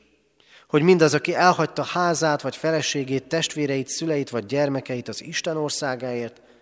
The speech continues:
az ne kapná vissza a sokszorosát.” Rögtön szögezzük le,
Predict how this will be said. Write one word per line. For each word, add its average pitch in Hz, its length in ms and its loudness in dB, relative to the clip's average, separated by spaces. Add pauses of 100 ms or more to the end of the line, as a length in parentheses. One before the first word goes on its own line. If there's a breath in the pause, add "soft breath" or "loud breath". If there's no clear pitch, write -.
(760 soft breath)
az 120 140 -4
ne 180 180 4
kapná 120 420 -4
vissza 117 320 -10
a 87 60 -16
sokszorosát.” - 1040 -12 (1600 soft breath)
Rögtön 175 280 2
szögezzük 139 600 -2
le, 135 400 -6